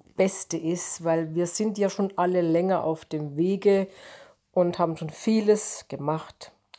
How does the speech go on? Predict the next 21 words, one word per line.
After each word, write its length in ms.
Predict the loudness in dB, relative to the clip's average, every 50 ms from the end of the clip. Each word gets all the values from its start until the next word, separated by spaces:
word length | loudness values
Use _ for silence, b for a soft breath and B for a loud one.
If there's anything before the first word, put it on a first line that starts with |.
| _ _ -4
dies 260 | -2 -2 -2 -2 -6
und 100 | -8 -4
jenes. 760 | 0 2 4 4 4 4 2 0 0 -2 -4 -6 -6 -8 -10
Und 600 | -8 -8 -6 -6 -6 -8 -8 -10 -12 -16 -16 b b b b b b b b b b b 0
da 120 | 2 2
ist 160 | 2 0 -2
auch 80 | -4 -4
der 120 | -4 -4
Verstand, 560 | -2 0 0 -2 -2 0 2 2 4 4 4 4
der 80 | 4
dann 140 | 2 2 0
sagt, 300 | -2 -2 -2 -2 0 4
ja, 300 | 4 6 6 4 2 -2 -8 _ -18 b b b b b b b b
eigentlich 560 | 2 2 4 4 2 2 0 0 0 -2 0
müsste 380 | 0 0 0 0 -2 -6 -6 -4
doch 160 | -4 -4 0
eigentlich 440 | 0 0 0 2 0 -2 -2 0 0
jetzt 160 | -2 -2 -2
schon 260 | -2 -4 -4 -2 -2
längst 360 | 0 0 -2 -2 -4 -4 2 2
weitergehen, 640 | 4 6 6 4 4 4 2 2 2 0 -2